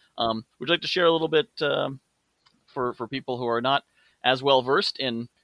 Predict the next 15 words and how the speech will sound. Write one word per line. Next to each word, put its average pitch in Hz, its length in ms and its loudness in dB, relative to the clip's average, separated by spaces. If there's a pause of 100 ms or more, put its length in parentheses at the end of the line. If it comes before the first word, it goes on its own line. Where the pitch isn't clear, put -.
in 117 140 -4
the 113 60 -6
functioning 165 480 -4
of 156 80 -8
the 156 60 -4
Connecticut 156 420 -2
government 165 400 -4
of, 139 320 -4
uh, 143 220 -2 (220)
things 165 200 -12
the 156 100 -4
average 156 240 -4
person 175 240 -8
should - 140 -8
know? - 200 -8